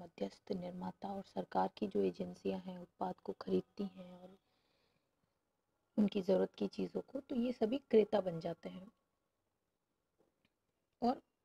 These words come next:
कंज्यूमर का ये जो, अ, क्रेता वर्ग जो होता है ये बहुत बड़ा होता है और जितना बड़ा ये ग्रुप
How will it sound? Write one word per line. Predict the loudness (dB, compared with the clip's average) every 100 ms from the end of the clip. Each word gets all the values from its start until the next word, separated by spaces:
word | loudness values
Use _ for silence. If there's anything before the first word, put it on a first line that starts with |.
| _ 2
कंज्यूमर | 4 4 2 -2 -4
का | -8 -6
ये | -6 -4
जो, | -2 -2 -4 _ _ -12
अ, | -12 -2
क्रेता | 0 0 0
वर्ग | 0 0 0 0
जो | -2
होता | -2 -4 -8
है | -2
ये | 0 2
बहुत | 2 0 -2 -4
बड़ा | 2 4 4
होता | 0 -4 -10
है | -10 -14 -20 _ _ _ _
और | -4 -4 -8 _ _ _ _ _ _ _ _ _ _ _ _ _ _ _ _ _ _ _
जितना | -4 -4 -2 -4
बड़ा | -4 -2 0
ये | 0 -2
ग्रुप | 0 0